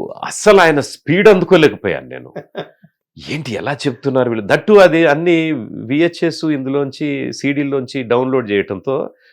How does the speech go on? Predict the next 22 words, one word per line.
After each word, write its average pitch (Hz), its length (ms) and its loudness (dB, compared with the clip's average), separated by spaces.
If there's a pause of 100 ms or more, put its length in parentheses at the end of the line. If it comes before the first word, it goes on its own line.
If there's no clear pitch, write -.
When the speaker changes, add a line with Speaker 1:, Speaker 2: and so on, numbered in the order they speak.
(120)
Speaker 1:
ట్వంటీ 165 260 0
ఫోర్ 170 380 -4
ఫ్రేమ్స్‌కు 143 600 -4
మించి 156 460 0
అది 120 180 -2
కొద్ది 117 220 -4
ఫాస్ట్‌లో 139 640 -2
ఉంది. 65 240 -14 (160)
Speaker 2:
ఆహా. 139 520 -6
Speaker 1:
ఓ 123 200 -2
ట్వంటీ 131 280 -4
ఫైవ్, 143 180 -4
ట్వంటీ 127 240 -6
సిక్స్లో 117 480 -6
రికార్డ్ 101 360 -4
అయ్యిందేమో, 87 380 -2
ఇంకా 202 300 2
ఫాస్ట్ 170 380 2
ఉంది 185 160 -2
పిక్చర్. 175 360 -6
Speaker 2:
Hmm, 127 160 -10
hmm. 139 360 -12